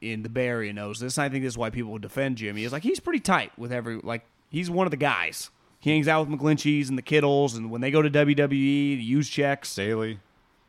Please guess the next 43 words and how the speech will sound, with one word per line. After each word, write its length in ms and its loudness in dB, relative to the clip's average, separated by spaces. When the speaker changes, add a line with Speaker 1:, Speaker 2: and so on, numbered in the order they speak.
Speaker 1:
They're 160 0
just 200 0
kinda 220 2
all 160 8
boys. 560 0
And 280 -2
he 140 0
got 240 4
his 100 -2
back 540 0
pretty 360 -2
vehemently 880 -2
and 280 -8
aggressively 840 -4
in 300 -6
a, 180 -6
in 160 -8
a, 280 -8
not, 280 -4
I 140 -4
guess 180 -6
aggressive 460 -8
might 180 -12
be 120 -16
strong, 420 -10
but 160 -10
that's 180 -8
his 120 -2
guy. 500 0
And 100 -4
I 100 0
think 340 -2
I 120 4
had 120 2
texted 300 2
with 140 0
someone 680 -2
that 160 -4
would 180 0
know, 340 4
and 80 2
I 80 0
said, 220 -2